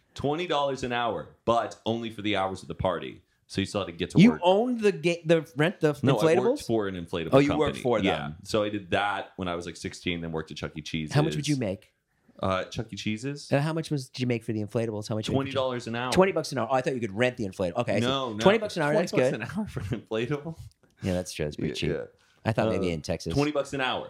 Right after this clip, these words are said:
Speaker 1: but only for the party.
Speaker 2: How much for Chuck E. Cheese did you make? How much did you make?
Speaker 1: Um, I don't know, like, thirteen fifty. It wasn't bad.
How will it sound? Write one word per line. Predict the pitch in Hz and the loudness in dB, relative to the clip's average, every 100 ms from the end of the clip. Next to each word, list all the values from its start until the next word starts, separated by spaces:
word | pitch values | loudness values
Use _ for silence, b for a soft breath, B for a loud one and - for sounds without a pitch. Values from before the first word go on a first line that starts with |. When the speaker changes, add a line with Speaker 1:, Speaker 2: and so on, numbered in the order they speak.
| - | -4
Speaker 1:
but | 113 | -4
only | 123 131 123 | -2 -4 -6
for | 113 | -8
the | |
party. | 110 98 69 - - | -4 -4 -4 -12 2
Speaker 2:
How | 147 | 2
much | 151 | 2
for | 147 | -4
Chuck | 131 127 | -4 -4
E. | |
Cheese | 120 123 113 | -2 -2 -2
did | 104 | -2
you | |
make? | 101 | -4
How | 107 | -2
much | 98 107 | 0 0
did | |
you | 104 | 0
make? | 104 | -4
Speaker 1:
Um, | 104 104 101 - | -4 -6 -8 -10
I | - 139 120 | -12 -8 -6
don't | 92 | -6
know, | |
like, | 92 - | -8 -4
thirteen | 107 98 - 107 101 | -4 -2 -4 -6 -4
fifty. | 110 107 117 117 123 - | -6 -4 -6 -6 -6 -2
It | |
wasn't | 156 190 233 | -2 -4 -4
bad. | 95 101 87 - - | -2 -2 -4 -10 -14